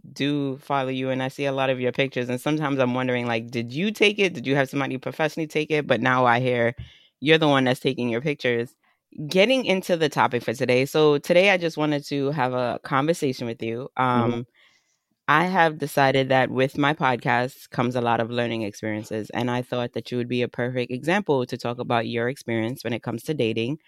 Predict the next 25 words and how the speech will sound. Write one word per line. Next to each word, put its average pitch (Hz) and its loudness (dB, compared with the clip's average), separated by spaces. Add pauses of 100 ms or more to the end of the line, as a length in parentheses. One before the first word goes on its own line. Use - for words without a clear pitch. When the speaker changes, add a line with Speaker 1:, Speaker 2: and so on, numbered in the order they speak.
(200)
Speaker 2:
Mm-hmm. 123 -6
Speaker 1:
um, 127 0
to 139 -8
give 151 0
tips, 233 0
tricks, - -6 (580)
advice 143 2
to - -6
other 143 2
people 143 -2
that 131 2
may 127 -2
be 127 -4
listening. 151 -2
Um, 131 2
and 139 0
so 131 -2
I 127 0
wanted 123 -4
to 131 -10
start 120 -4
off 117 -2
really 127 -2
basic, 120 -4 (360)
Speaker 2:
Mm-hmm. 120 -4